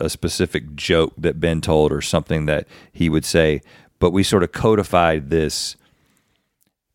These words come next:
laughing to the point where you're laughing at the fact that you're laughing.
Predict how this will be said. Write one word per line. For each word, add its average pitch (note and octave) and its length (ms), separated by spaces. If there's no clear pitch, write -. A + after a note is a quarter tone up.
laughing C3 920
to C3 120
the A2 100
point G#2+ 420
where F2+ 240
you're F2 200
laughing F#2 760
at E2+ 140
the E2+ 80
fact D#2+ 240
that - 160
you're D2+ 100
laughing. C#2 560